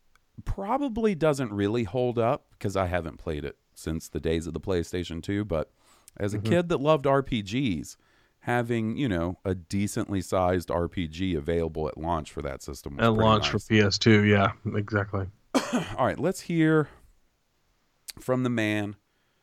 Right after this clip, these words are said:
Speaker 1: with the pan full of biscuits and the cast iron skillet full of gravy. He's probably cooking up a delicious breakfast, brewing up some coffee. It's our
Speaker 2: How
Speaker 1: buddy.
Speaker 2: doing?
Speaker 1: How doing?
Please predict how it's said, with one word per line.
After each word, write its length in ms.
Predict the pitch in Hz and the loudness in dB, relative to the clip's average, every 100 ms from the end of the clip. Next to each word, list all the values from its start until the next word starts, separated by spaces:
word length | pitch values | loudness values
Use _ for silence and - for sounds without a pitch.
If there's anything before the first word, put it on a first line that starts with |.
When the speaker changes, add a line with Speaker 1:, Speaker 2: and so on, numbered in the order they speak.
| _ | _
Speaker 1:
with 240 | 95 101 | -8 -8
the 80 | 95 | -8
pan 560 | - 117 113 82 71 71 _ _ | -4 0 0 0 -4 -12 _ _
full 280 | - 110 113 | -2 0 0
of 120 | 87 | 0
biscuits 640 | 90 - - 76 - - _ _ _ _ _ - | -2 -2 -6 -8 -10 -18 _ _ _ _ _ -10
and 380 | 80 78 78 | -6 -6 -6
the 720 | 73 73 71 69 65 60 58 62 | -6 -6 -8 -8 -10 -10 -12 -14
cast 360 | - 127 135 - | -6 -4 -2 0
iron 320 | 123 113 104 | 2 2 0
skillet 460 | - 98 78 67 - | -2 -2 -2 -4 -2
full 240 | 107 101 | 2 2
of 80 | 98 | 2
gravy. 540 | 82 78 69 71 71 _ _ _ _ _ _ | 0 -2 -4 -8 -10 _ _ _ _ _ _
He's 100 | _ | _
probably 320 | 101 87 80 | -4 -2 -2
cooking 340 | - 101 95 | -2 -2 0
up 140 | 87 87 | -2 -2
a 40 | |
delicious 540 | 82 82 82 85 85 78 | -4 -2 -2 -2 -4 -8
breakfast, 540 | - 87 - 82 - | -4 -4 -2 -8 0
brewing 260 | 120 113 95 | 2 4 2
up 160 | 80 | -2
some 160 | - 78 | -6 -10
coffee. 540 | - 73 71 73 71 - _ _ _ | -4 -4 -2 -6 -10 -14 _ _ _
It's 80 | |
our 120 | 95 85 | -6 4
Speaker 2:
How 160 | 117 | 6
Speaker 1:
buddy. 100 | 110 | 6
Speaker 2:
doing? 220 | 123 110 - _ _ _ - - | 4 2 0 _ _ _ -20 -10
Speaker 1:
How 260 | - 80 | -4 -4
doing? 360 | - 101 104 | 0 2 4